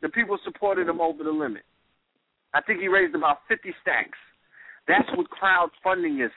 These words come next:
family. And white people was giving him money. People of all denominations, colors, and backgrounds, whatever you wanna call it, they were the ones funding him. So it's not about, it's not about what you may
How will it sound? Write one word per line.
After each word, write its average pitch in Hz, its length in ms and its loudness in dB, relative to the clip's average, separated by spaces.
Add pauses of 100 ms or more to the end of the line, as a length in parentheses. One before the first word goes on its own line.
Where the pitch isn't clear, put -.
family. 117 420 -2 (460)
And 143 140 2
white 185 280 0
people 196 240 -2
was 147 180 0
giving 135 260 2
him 127 200 -2
money. 113 280 -2 (340)
People 202 300 0
of 165 60 -2 (100)
all 185 400 4 (300)
denominations, 165 920 -2 (460)
colors, 180 400 2
and 139 180 -2
backgrounds, 147 680 0
whatever 156 300 0
you 165 140 -6
wanna 151 220 -4
call 156 340 0
it, 131 120 -2 (300)
they 180 140 4
were 170 140 0
the 156 100 -2
ones 151 260 0 (120)
funding 180 320 2
him. 127 260 0 (300)
So 165 260 4 (100)
it's 143 200 -12
not 180 200 4
about, 165 360 0 (380)
it's 220 360 -8
not 180 160 2
about 160 340 0
what 143 140 -4 (100)
you 220 80 -12
may 180 200 -2